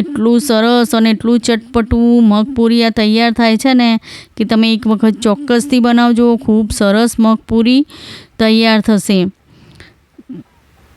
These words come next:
અને જો તમને આ સારી લાગે મગપુરી તો મારી ચેનલને સબસ્ક્રાઈબ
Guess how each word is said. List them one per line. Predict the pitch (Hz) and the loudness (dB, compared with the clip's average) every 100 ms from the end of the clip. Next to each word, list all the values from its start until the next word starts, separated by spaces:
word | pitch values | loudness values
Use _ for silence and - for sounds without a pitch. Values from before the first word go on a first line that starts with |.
| _ - - | _ -18 -6
અને | 202 214 214 | 0 2 2
જો | 226 226 | 2 0
તમને | 226 220 226 226 | 0 0 2 2
આ | 233 240 233 196 | 2 2 0 0
સારી | 220 208 220 226 | 0 0 2 2
લાગે | 220 226 254 | 2 2 2
મગપુરી | 214 214 - 220 214 214 202 | 2 0 -4 -4 -2 0 -2
તો | 214 208 | -2 0
મારી | 202 226 240 | 0 0 0
ચેનલને | 226 226 233 233 214 | 0 2 2 2 0
સબસ્ક્રાઈબ | 185 277 220 220 | -6 -4 0 0